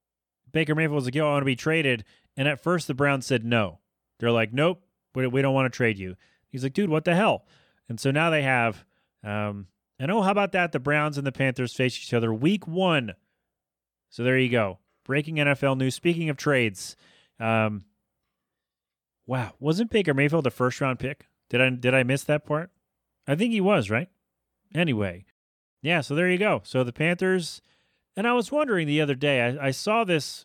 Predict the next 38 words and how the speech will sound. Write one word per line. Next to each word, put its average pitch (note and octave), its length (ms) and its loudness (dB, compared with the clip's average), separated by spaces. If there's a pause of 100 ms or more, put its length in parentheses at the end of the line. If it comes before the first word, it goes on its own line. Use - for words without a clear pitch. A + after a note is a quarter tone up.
(120)
as B2 140 -6
a A#2 60 -4
story A#2+ 720 0 (580)
about C3+ 280 0
the B2 80 0
Browns B2+ 520 0
maybe B2+ 280 0
trading C3 420 0
him, G#2+ 340 -6 (500)
and C3+ 120 0
it - 40 0
was C3+ 120 -2
like, D#3 160 2
"Oh, G3 160 2
is C3 140 -4
he D#3+ 100 -4
really D#3 320 0
better C3 420 2
than," G#2+ 640 -2 (680)
and C3+ 120 -4
they C#3+ 100 0
listed, D#3+ 360 -2
like, D3 160 0
four D#3+ 340 0
guys, C#3 440 2
three F3 200 0
or E3+ 60 2
four D3+ 240 0
guys C3 380 2
who A#2 440 -2 (1160)
are D3+ 180 2
okay, E3+ 640 0 (840)
and C#3+ 120 0
I E3+ 80 2
was F3+ 200 0
looking G3+ 240 2
at D3 180 4
it, C#3+ 240 0